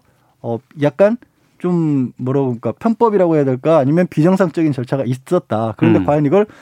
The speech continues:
Speaker 1: 불법으로 볼 것이냐,
Speaker 2: 예.
Speaker 1: 이 부분이 다퉈지는 거죠.
Speaker 2: 네. 이게 어디까지 갈 걸로 보세요?
Speaker 1: 그래서 이제 이걸 가지고 언론에서는 이제 법무부라 출입국 심사과를 압수수색을 하면서
Speaker 2: 예.
Speaker 1: 거기에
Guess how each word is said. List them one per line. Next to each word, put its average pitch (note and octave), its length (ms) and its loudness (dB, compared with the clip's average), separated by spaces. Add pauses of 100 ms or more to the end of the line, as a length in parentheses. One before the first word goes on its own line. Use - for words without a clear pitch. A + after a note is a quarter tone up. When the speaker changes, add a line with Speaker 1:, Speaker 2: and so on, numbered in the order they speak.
(340)
Speaker 1:
불법으로 G#3+ 480 2
볼 B2 160 -2
것이냐, C3 560 0
Speaker 2:
예. G2 280 -2
Speaker 1:
이 F#3+ 80 2
부분이 A3 320 2
다퉈지는 A2 480 -4
거죠. F2+ 220 -16 (260)
Speaker 2:
네. F2 380 -6 (1300)
이게 A#2 240 2 (1400)
어디까지 A#2 400 0
갈 F#2+ 140 -4
걸로 D#2 260 -10
보세요? G2+ 500 -14
Speaker 1:
그래서 B3+ 200 4 (260)
이제 G3+ 240 2
이걸 F#3 260 2
가지고 F#3 240 2
언론에서는 E3+ 920 2
이제 C#3+ 100 -2
법무부라 D#3+ 680 0
출입국 F3+ 280 -6
심사과를 D3+ 540 -2
압수수색을 A#2+ 360 -8
하면서 A#2 540 -2
Speaker 2:
예. G#2 380 -2 (1080)
Speaker 1:
거기에 E3 440 0